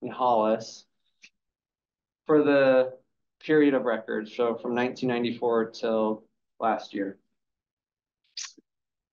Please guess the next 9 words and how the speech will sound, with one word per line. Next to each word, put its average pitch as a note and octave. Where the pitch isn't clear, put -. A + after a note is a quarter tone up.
um, B2+
when B2+
I A2+
downloaded G#2+
it. -
And C3
so C3
I'm D3+
asking D3+